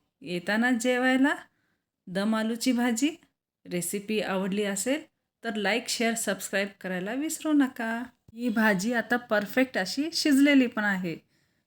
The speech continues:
शिवाय मी एक दम आलू इथं टेस्ट करून पण पाहते. खायला तर एकदम भन्नाट अशी ही भाजी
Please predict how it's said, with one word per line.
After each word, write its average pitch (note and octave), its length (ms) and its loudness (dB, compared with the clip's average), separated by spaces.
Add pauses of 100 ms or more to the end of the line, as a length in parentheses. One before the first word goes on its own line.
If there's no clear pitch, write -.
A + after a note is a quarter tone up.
(100)
शिवाय G#3+ 320 4
मी A#3 140 2
एक G3+ 360 -4 (420)
दम G#3 260 2
आलू A3 260 2
इथं A3 200 -2 (240)
टेस्ट C#4 320 0
करून A#3+ 220 0
पण G#3+ 200 -4
पाहते. F#3+ 640 -6 (580)
खायला G3 340 4
तर G#3+ 180 0
एकदम A3+ 460 4 (100)
भन्नाट F#3 480 2
अशी C4 240 2
ही A#3+ 120 2
भाजी A3 340 -2